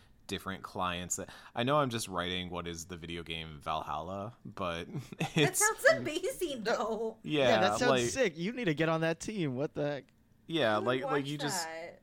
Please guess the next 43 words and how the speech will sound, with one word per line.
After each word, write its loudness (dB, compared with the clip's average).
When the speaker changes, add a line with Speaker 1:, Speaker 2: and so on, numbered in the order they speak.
Speaker 1:
you -10
get, 0
I, 4
and -6
there's, 0
there's, -2
like, -2
a 0
good -2
history -4
in -6
anime -6
of -8
having, -4
like, -6
very -6
slice -2
of -4
life -2
stuff, -2
like -4
the, -8
the -2
Speaker 2:
Mm-hmm. -10
Speaker 1:
Taxi -2
one, -4
uh, 2
that 0
was -4
really -2
Speaker 2:
Odd -4
Speaker 1:
big. -2
Speaker 2:
Taxi? -8
Speaker 1:
Yeah, 4
Odd 2
Taxi. -2
Uh, -16
Speaker 3:
Oh, 2
with, 2
like, -2
the -2
walrus -2
guy? -6